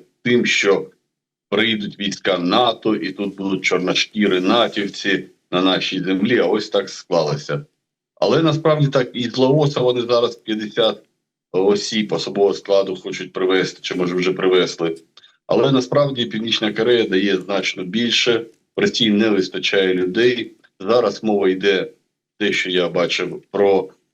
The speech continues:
десять тисяч нібито будівельників і п'ять тисяч саперів, які прийдуть на Курщину, але, мені здається, це будуть саме легка піхота,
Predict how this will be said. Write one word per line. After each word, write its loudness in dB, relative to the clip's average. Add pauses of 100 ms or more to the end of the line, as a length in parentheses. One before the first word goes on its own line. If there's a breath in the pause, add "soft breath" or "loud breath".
(140)
десять -4
тисяч -2
нібито 0 (260)
будівельників 0
і -6
п'ять -2
тисяч -4
саперів, 0 (340)
які 0
прийдуть 0
на 0
Курщину, 0
але, 2
мені 0
здається, -4
це -2
будуть -6 (320 soft breath)
саме 0
легка 0
піхота, 0